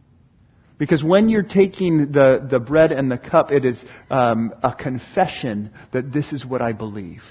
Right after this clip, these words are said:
And I, I, I don't want for you to be duplicitous this morning. There's no, no need for putting on airs here.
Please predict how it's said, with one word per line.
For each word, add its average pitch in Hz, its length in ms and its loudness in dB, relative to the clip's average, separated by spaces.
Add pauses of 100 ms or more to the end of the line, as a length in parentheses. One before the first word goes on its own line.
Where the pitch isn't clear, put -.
(520)
And 156 100 4
I, 156 60 8
I, 165 380 6
I 156 40 4
don't 180 260 0
want 160 300 -2
for 156 60 -4
you 147 160 -4
to 135 140 -6
be 131 140 -4
duplicitous 113 760 -10
this - 200 -16
morning. 95 440 -14 (220)
There's 123 180 -8
no, 135 360 -2
no 135 260 -4
need 123 240 -6
for 104 100 -16
putting 113 280 -8
on 110 180 -6
airs 98 420 -14
here. - 260 -16